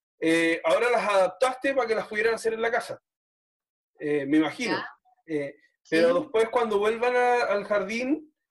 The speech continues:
Speaker 1: eh, ya no vaya a estar tú, pero probablemente en-, hayan rediseñado muchas actividades. Van a imp-, la idea sería implementar las mismas que han hecho en la casa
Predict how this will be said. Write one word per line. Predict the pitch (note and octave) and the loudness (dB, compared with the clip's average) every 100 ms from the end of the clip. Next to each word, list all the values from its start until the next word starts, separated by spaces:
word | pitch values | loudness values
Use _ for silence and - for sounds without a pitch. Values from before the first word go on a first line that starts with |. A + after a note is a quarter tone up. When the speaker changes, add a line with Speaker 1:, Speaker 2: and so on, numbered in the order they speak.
| _ _ _ | _ _ _
Speaker 1:
eh, | E3 E3 E3 D#3+ D#3 D3+ D3+ - _ | 0 2 2 2 2 2 -2 -14 _
ya | D#3 D3+ G#3+ | -8 -2 0
no | A3 G#3+ D#3+ | 2 0 0
vaya | F#3+ A3 | 0 0
a | |
estar | - G3 - | -2 -4 -2
tú, | C#4 D4 D#4 | -2 0 0
pero | G3+ F#3+ | -2 0
probablemente | G3 G#3+ A3+ A#3 A3+ | 0 0 0 -2 -4
en-, | G#3+ G3+ F#3+ _ _ _ _ _ | -6 -6 -14 _ _ _ _ _
hayan | F3+ A3 G#3+ | 0 0 0
rediseñado | G3 A3+ A#3+ A3 G#3+ A3 A#3 | 0 -2 -4 -10 -4 -2 0
muchas | A#3 B3 B3 A#3+ | -4 -4 -2 -2
actividades. | A3+ G3+ G3 D#3 | -2 0 0 0
Van | F3 | -2
a | F#3 | -4
imp-, | F#3 _ D#3+ - _ | -6 _ -16 -16 _
la | D#3 | 0
idea | E3+ F#3+ F#3+ | 2 2 2
sería | F#3 F#3 F3+ | -2 -2 -2
implementar | E3+ E3 D#3+ D#3 F3 | -2 -4 -4 -2 -2
las | D#3+ | -2
mismas | D3+ F#3+ A3+ A3+ | -4 -4 -4 -2
que | A3+ | -2
han | |
hecho | A#3 A3+ | -2 -4
en | A3+ | -6
la | G#3+ | -2
casa | G#3+ B3 C#4 C#4+ | -2 -2 -4 -4